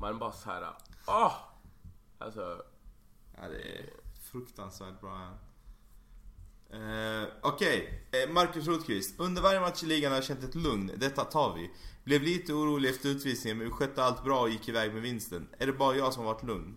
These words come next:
Speaker 2: Det var många år sedan det kändes så här." Vad säger du, Hampus? Eller f-,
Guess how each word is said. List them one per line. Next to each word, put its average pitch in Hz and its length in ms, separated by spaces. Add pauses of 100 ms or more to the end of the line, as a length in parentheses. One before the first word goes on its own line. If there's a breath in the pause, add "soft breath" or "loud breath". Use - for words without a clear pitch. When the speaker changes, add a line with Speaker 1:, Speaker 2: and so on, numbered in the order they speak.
(140)
Speaker 2:
Det 107 120
var 117 80
många 123 320
år 117 80
sedan 110 160
det 104 60
kändes 107 360
så 117 80
här." 107 240 (540 loud breath)
Vad 135 100
säger 151 260
du, 95 60
Hampus? - 540 (340)
Eller 143 160
f-, - 140